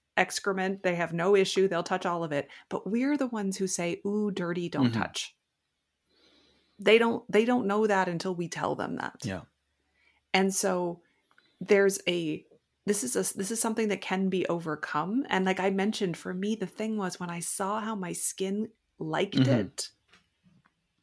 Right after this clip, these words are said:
Speaker 1: I went, "Oh, wow. Okay. There's something here that's different." And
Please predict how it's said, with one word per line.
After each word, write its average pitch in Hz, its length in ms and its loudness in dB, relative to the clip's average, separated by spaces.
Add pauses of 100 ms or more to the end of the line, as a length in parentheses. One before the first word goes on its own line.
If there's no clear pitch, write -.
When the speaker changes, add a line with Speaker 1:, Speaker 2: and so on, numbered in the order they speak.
Speaker 1:
I - 100 -4
went, 190 200 -6 (100)
"Oh, 190 140 2
wow. 175 600 2 (380)
Okay. 185 480 0 (640)
There's 190 180 6
something 190 480 0
here 175 220 -2
that's 170 220 -4
different." - 340 -2 (280)
And 202 180 6